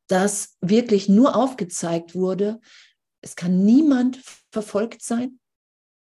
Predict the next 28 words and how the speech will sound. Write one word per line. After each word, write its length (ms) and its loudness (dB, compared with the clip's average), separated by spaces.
Und 160 4
die 60 -2
Botschaft 480 -2
der 100 0
Kreuzigung 540 -2
ist, 160 -8
lehre 420 2
nur 340 4
Liebe, 420 0
weil 180 -6
du 80 -4
nur 180 -4
Liebe 300 -10
bist. 440 -14
Und 220 0
uns 260 0
dahin 600 2
zu 340 -6
berichtigt 500 -4
sein 280 -6
zu 180 -8
lassen. 480 -14
Wenn 100 2
ich 100 2
das 200 0
dem 220 4
Ego 320 4
gebe, 480 0